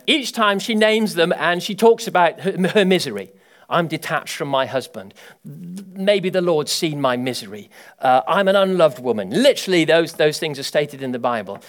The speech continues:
And then something changes when it gets to here, Genesis twenty-nine thirty-five. And this is the fourth time, I believe it was, she,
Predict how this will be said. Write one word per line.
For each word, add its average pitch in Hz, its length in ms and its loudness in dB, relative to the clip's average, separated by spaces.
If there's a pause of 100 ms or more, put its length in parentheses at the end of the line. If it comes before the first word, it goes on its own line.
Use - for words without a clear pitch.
(160)
And 151 160 0
then 254 220 2
something 220 400 -2
changes 170 420 -4
when 123 160 -2
it - 80 -6
gets - 280 0
to 147 140 -4
here, 156 300 -4
Genesis 143 400 -6
twenty-nine 135 480 -2
thirty-five. 123 720 -10 (200)
And 143 160 0
this 170 140 -4
is 175 60 -12
the 160 100 2
fourth - 540 0
time, 127 200 -4
I 117 60 -2
believe 117 240 -8
it 120 80 -12
was, 110 240 -4
she, 113 220 -10